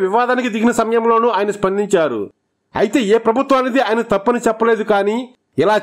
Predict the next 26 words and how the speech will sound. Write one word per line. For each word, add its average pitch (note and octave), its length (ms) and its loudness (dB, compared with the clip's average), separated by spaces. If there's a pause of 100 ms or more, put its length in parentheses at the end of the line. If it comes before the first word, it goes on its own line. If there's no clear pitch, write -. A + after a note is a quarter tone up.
చేయడం B3 320 4
వల్ల B3 140 2 (100)
రాయలసీమ B3 520 0
మరింత A3+ 240 0 (120)
ఇబ్బందులు A3 340 0
పడుతుందని G#3+ 440 0
మాత్రం G3+ 300 -2
వెల్లడించారు. F3 640 0 (640)
ఇక F#3+ 80 -2 (160)
తాజాగా A#3+ 400 0 (140)
సీమ A#3 260 2
రైతుల B3 300 0
సమస్యలపై A#3+ 540 0 (100)
ఆయన G#3+ 240 2
ఓ G3 40 4 (120)
పిట్టకథ G#3+ 320 -2 (100)
చెప్పారు. B2+ 400 -2 (680)
అది G3 160 0 (100)
కూడా B3+ 180 2 (100)
గుడ్డి F#3 240 0
మేఘం, A#3+ 320 0
చెవిటి A3 260 0
మేఘం A3 300 0
అంటూ G#3 180 2 (540)
సెటరికల్గా B3+ 640 0 (100)
ఆయన G#3+ 140 0